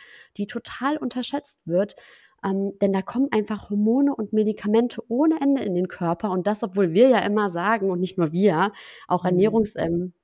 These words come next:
Speaker 1: andere Ernährungsexperten, wie wichtig halt dieses Giftfreie ist und die besten Bedingungen zu schaffen in unseren Zellen. Und dann ist unser Körper zum Zeitpunkt der Befruchtung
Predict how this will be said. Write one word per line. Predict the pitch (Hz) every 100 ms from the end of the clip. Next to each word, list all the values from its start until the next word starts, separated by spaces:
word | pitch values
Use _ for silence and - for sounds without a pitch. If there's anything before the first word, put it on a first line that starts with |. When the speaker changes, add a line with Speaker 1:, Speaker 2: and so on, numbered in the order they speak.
| _
Speaker 1:
andere | - 220 165
Ernährungsexperten, | - 170 170 175 - 170 - - 156 - 185 214 - - - -
wie | 220 196
wichtig | 269 - - 226 226 - - -
halt | 202 202
dieses | 208 196 -
Giftfreie | - 320 - - - 196 190
ist | - 175
und | 185
die | 190
besten | 196 226 - 220
Bedingungen | 202 220 262 381 370
zu | -
schaffen | - - 180 -
in | 180 262
unseren | 311 240 226 196
Zellen. | - 262 277 220 226 269 - - -
Und | 190 208
dann | 202 202 - _
ist | 320 339 -
unser | 233 233
Körper | 233 233 262 294 196 190 220
zum | - 196
Zeitpunkt | - 220 285 - 247 226
der | 185
Befruchtung | 208 - 254 269 - 185 202